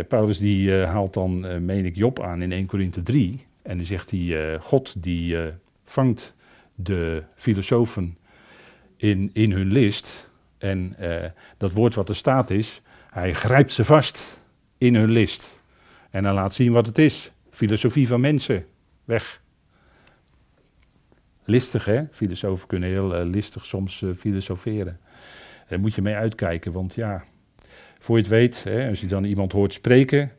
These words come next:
dan denk je, "Wacht even, gaat het hier nou nog o-, gaat het hier nou nog om de schrift of gaat het, eh, ben je nou aan het filosoferen? Dring je mij nou een stukje filosofie op?"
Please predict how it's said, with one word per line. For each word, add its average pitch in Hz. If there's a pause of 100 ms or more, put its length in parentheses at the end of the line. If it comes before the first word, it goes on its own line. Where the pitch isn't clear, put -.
(380)
dan 107
denk 110
je, 123
"Wacht 123
even, 90
gaat 107
het 110
hier 117
nou 104
nog 107
o-, 104
gaat 110
het 107
hier 117
nou 104
nog 98
om 90
de 85
schrift -
of 175
gaat 160
het, -
eh, - (100)
ben 143
je 156
nou 156
aan 156
het 151
filosoferen? 156 (880)
Dring 120
je 123
mij 143
nou 143
een 135
stukje -
filosofie 156
op?" -